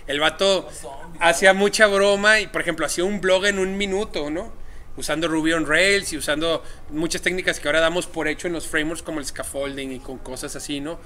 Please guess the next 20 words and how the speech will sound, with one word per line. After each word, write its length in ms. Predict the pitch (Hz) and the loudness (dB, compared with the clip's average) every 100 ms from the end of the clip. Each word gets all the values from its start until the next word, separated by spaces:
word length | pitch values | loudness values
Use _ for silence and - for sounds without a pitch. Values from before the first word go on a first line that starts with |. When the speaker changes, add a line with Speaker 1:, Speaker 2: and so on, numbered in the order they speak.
| - - - | -18 -18 -10
Speaker 1:
Este, 320 | 131 - 135 | -8 -6 -8
utilizaba 800 | 131 139 135 143 135 147 143 - - - | -6 -8 -8 -4 0 2 2 -2 -14 -14
un 160 | 135 147 | -6 -2
O 100 | 151 | 2
R 300 | 147 139 139 | 2 2 2
M, 160 | 156 147 | 2 -2
por 180 | 127 | -8
ejemplo, 460 | 117 147 170 165 139 | -6 -2 -2 -4 -6
cosa 260 | 151 170 - | -4 -2 -2
que 100 | 147 | -2
no 140 | 151 | -2
teníamos 580 | 156 143 135 139 135 - | -2 -2 -4 -6 -8 -8
en 80 | 127 | -6
realidad 560 | 131 123 127 147 151 | -6 -4 -2 -2 -2
en 260 | 139 123 113 - - - | -4 -6 -10 -16 -18 -10
ningún 280 | 135 139 160 | -8 -4 -4
framework 460 | 156 147 151 160 151 | 0 0 0 -2 -4
en 80 | 135 | -6
aquel 300 | - 143 127 | -4 -6 -4
tiempo. 580 | 151 165 170 165 151 | 0 0 0 -4 -8